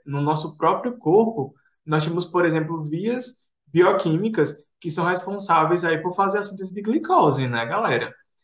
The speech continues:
Por exemplo, eu posso, ah, utilizar ácidos graxos pra fazer, pra produzir glicose, e eu posso também utilizar aminoácidos pra produzir glicose. Então, a fotossíntese é um processo que vai ser utilizado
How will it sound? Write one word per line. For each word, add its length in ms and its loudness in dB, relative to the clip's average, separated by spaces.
Por 120 4
exemplo, 460 0
eu 220 2
posso, 840 4
ah, 720 2
utilizar 380 4
ácidos 280 -2
graxos 520 2
pra 140 -8
fazer, 460 -4
pra 120 -6
produzir 300 0
glicose, 680 2
e 60 0
eu 120 2
posso 200 2
também 200 -4
utilizar 440 -2
aminoácidos 600 0
pra 160 -6
produzir 360 -2
glicose. 580 2
Então, 560 0
a 100 -2
fotossíntese 600 -2
é 120 0
um 140 -2
processo 600 0
que 60 -16
vai 100 -2
ser 100 -4
utilizado 800 0